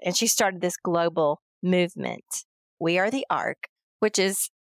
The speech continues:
a revolutionary approach that finally puts nature first. So how has it affected my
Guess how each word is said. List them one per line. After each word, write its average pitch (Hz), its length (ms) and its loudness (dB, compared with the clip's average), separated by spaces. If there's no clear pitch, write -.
a 175 80 0
revolutionary 185 920 2
approach - 560 -2
that 135 280 0
finally 190 440 0
puts - 500 -2
nature 135 460 -2
first. - 580 -4
So 190 560 2
how 208 400 0
has 208 260 0
it 190 100 0
affected 175 420 -4
my 175 400 -2